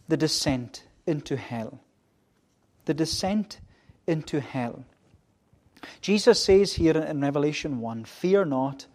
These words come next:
I am the first and the last and the living one. I died, and behold, I am alive forevermore, and I have the keys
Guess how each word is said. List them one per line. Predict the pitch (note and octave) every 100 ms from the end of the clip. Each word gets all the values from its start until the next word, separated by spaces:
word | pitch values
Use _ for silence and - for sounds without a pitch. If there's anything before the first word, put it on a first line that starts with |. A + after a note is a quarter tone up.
| _ _ _ _ C3+
I | D#3
am | F3+
the | E3+
first | - E3+ G3 - G#3
and | F3
the | E3+
last | C3 A#2 A2 - - _ _ -
and | D#3
the | D#3
living | D3 C#3+ D3 C3+
one. | A#2 - _ _ _ _
I | C3 B2+
died, | D3 C#3+ E3 F3+ D3 - - - -
and | C3+
behold, | B2 C3 D#3+ D#3+ F3
I | D#3
am | C3
alive | C3 C3+ C3+ E3
forevermore, | D#3+ C#3+ C#3 D#3 C#3 A#2 A2+ - - _ - - - -
and | C3
I | C3
have | D3+ D#3
the |
keys | D3+ - D3+ C3 A#2 - -